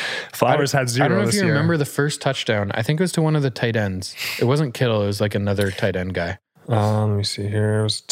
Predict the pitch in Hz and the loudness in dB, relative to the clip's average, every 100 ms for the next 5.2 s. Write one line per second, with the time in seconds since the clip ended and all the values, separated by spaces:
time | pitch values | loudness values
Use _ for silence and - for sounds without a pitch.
0 | - 123 135 151 160 190 165 117 - 110 | 0 2 2 2 2 2 2 0 -2 0
1 | 120 139 117 120 113 127 120 - 101 110 | 2 2 2 2 2 0 0 0 0 2
2 | 120 160 175 - 117 113 120 113 113 107 | 2 2 0 0 2 2 2 0 0 2
3 | 127 147 180 170 117 120 120 110 - 135 | 2 2 0 0 2 2 2 0 0 0
4 | 165 - 120 120 - 117 107 110 107 95 | 0 0 0 0 2 0 2 0 0 0
5 | 151 | 0